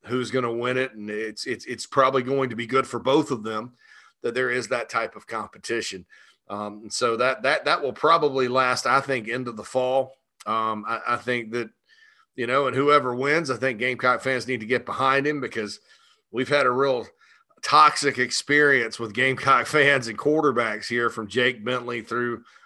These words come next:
the Colin Hill and, and, uh, stuff, Colin Hill stuff <laughs> last year, and, and then finally into Doty. I think, I think it's time for the Gamecock fans to rally behind whoever gets the quarterback job uh, and, and I'm gonna say, I don't know which one that will be. I can see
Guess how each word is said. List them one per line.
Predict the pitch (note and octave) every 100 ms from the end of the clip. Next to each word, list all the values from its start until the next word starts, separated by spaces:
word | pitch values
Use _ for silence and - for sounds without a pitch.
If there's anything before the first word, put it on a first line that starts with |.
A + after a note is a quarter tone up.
| _
the | A2+
Colin | B2 C#3 C#3 C3+ B2+
Hill | C3 C3+ C#3 C3
and, | B2+ B2+ A2+ _ - - _ -
and, | A#2 B2 B2
uh, | B2 A#2+ A#2
stuff, | A2 - C3+ C3 A2+
Colin | - C#3+ C#3
Hill | B2+ C3+ C3
stuff | - C3+ C3+
<laughs> |
last | C#3+ C#3+ - B2
year, | B2+ C3+ C3
and, | B2+ A#2+
and | A#2+
then | A#2 A2+
finally | B2 C3 B2 B2
into | A2+
Doty. | G#2+ A#2+ A#2+ A#2
I |
think, | A2 B2+ A#2+ - _ _ _ _ -
I | B2
think | C#3 C3+
it's | -
time | C3 B2+
for | A2+
the |
Gamecock | A#2 B2 A#2+ B2 A2+
fans | C3 B2 A2
to | G#2+
rally | A2+ B2 B2
behind | A#2 A#2 A#2+ A2+
whoever | A#2+ A#2+ A#2
gets | A#2 -
the |
quarterback | - B2 A#2 A2 G#2+ G#2
job | - A2+ A2 G#2+ _ _ _ _ _ -
uh, | G#2+ A2
and, | A#2 B2
and | C3 B2
I'm | C#3+
gonna | C#3
say, | - B2
I | B2 C#3+
don't | C3 C3
know | C3+
which | B2+ B2+ B2
one | B2+ C3 B2
that | A#2 -
will | A2+
be. | G2 A#2 A2
I | A2 A2
can | - G#2+
see | - B2+ B2 -